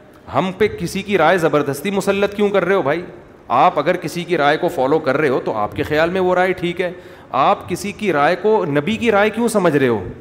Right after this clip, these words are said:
کہ وہ حرف آخر ہے، وہ جو ہمارے حضرت نے کہہ دیا وہ پتھر پہ لکیر ہے؟ اس میں اتنا ظرف تو رکھو کہ دوسرا اختلاف کر سکے۔ ہمارے لیے تو سب علماء برابر ہیں، مولانا طارق جمیل صاحب بھی ہمارے لیے قابل احترام ہے، ان کی اگر ایک رائے ہوگی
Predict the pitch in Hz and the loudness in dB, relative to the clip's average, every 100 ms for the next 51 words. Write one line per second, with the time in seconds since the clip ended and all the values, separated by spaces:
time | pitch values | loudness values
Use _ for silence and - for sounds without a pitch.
0 | - - 170 185 - - - - - - | -18 -6 0 0 0 -10 -18 -20 -16 0
1 | 143 170 185 165 165 202 160 131 180 180 | 0 4 4 4 4 4 4 4 2 2
2 | 165 151 147 180 160 156 180 185 180 160 | 2 2 2 2 2 2 0 0 0 2
3 | 156 196 208 190 185 165 185 185 196 233 | 2 4 4 2 0 2 2 4 4 4
4 | 233 - - 151 185 226 202 110 - 123 | 2 -8 -8 -2 0 2 2 0 -4 -8
5 | - 208 214 143 143 180 220 151 151 170 | -4 -4 -4 -4 -4 -2 -2 0 0 0
6 | - 165 123 220 240 233 214 240 233 - | 0 0 0 0 -2 -4 -2 0 0 0
7 | 240 247 247 196 - - 87 - - - | 2 2 2 -2 -2 -6 -8 -12 -20 -20
8 | - - - - - - - - - - | -20 -20 -20 -20 -20 -20 -20 -20 -20 -20
9 | - - - - - - 135 165 214 240 | -20 -20 -20 -20 -20 -8 0 2 2 2
10 | 240 247 233 247 247 226 226 208 165 156 | 0 0 0 2 4 4 4 4 4 4
11 | 156 165 220 190 190 190 143 139 156 175 | 4 2 2 2 2 2 2 2 0 0
12 | 180 185 185 202 185 190 202 208 190 190 | 2 0 2 2 2 2 0 -2 0 2
13 | 202 180 185 180 180 185 175 180 202 190 | 2 2 2 0 0 0 0 0 0 2
14 | 190 190 170 - 185 160 175 175 | 2 2 2 4 4 2 2 -2